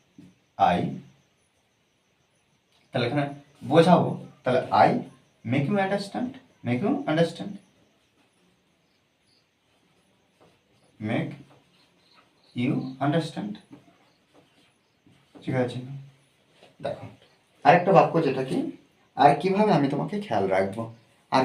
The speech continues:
কিভাবে আমি তোমাকে খেয়াল রাখবো, এই বাক্যটা আমাকে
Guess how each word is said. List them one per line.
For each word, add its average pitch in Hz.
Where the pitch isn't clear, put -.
কিভাবে 165
আমি 120
তোমাকে 160
খেয়াল 87
রাখবো, -
এই 147
বাক্যটা 156
আমাকে 104